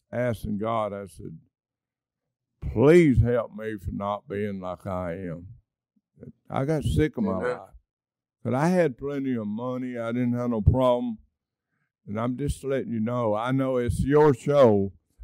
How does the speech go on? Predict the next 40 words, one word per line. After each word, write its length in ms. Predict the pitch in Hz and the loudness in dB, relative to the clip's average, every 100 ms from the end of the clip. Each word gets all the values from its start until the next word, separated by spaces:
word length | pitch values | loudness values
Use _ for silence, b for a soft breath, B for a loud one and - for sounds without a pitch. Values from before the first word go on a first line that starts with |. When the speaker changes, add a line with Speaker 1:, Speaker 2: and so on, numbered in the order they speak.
| - | -10
Speaker 1:
but 140 | 117 | -2
I'm 200 | 123 120 | 0 0
just 260 | 117 117 - | -2 -4 0
telling 260 | 139 127 117 | 2 2 4
you 80 | 139 | 4
Speaker 2:
Yeah. 160 | 131 | 4
Speaker 1:
how 160 | 127 127 | 2 0
the 100 | 110 | -2
Lord, 560 | 113 131 151 143 113 104 _ _ _ - | 4 8 10 10 6 0 _ _ _ 0
Lord 420 | 127 165 202 160 | 8 10 8 6
lift 300 | 143 147 127 | 2 2 -2
me 280 | 135 135 139 | -6 0 4
up. 260 | 156 110 - | 4 2 -4
I 160 | 127 | 2
don't 200 | 180 185 | 4 4
do 200 | 143 190 | 2 0
that 240 | 160 110 110 | 2 0 -4
no 100 | 104 | -8
more. 360 | 95 85 69 - _ _ _ _ | -6 -8 -12 -18 _ _ _ _
So 440 | - 98 95 - _ _ - | -4 -2 -2 -4 _ _ 0
Speaker 2:
Amen. 380 | 151 165 170 135 - _ _ _ _ _ | 4 4 2 -2 -12 _ _ _ _ _
Speaker 1:
I 80 | 123 117 151 | -4 0 2
Speaker 2:
Amen, 100 | 139 | 6
Speaker 1:
quit 220 | 143 131 | 6 6
Speaker 2:
you 60 | 135 | 0
know? 80 | |
Speaker 1:
smoking 420 | 143 151 156 - 156 147 | 0 0 0 -4 -4 -2
and 220 | 143 131 120 | 0 0 2
all. 480 | 135 143 113 87 - _ _ _ _ | 2 0 -2 -6 -12 _ _ _ _
After 440 | - 151 151 156 147 | 2 4 4 2 2
I 180 | 143 131 | 2 2
got 240 | 143 156 | 2 4
up 220 | 147 - | 2 4
off 240 | 143 147 - | 4 4 2
my 220 | 135 139 | 0 0
knees, 600 | 135 139 156 156 160 - - - _ _ _ _ _ _ _ _ _ | 2 4 4 2 -4 -6 -6 -8 _ _ _ _ _ _ _ _ _
all 300 | - 160 190 | 6 8 8
that 260 | 170 143 139 | 6 0 -2
left 400 | 151 180 165 - | 4 4 4 -2
me. 180 | 85 | -14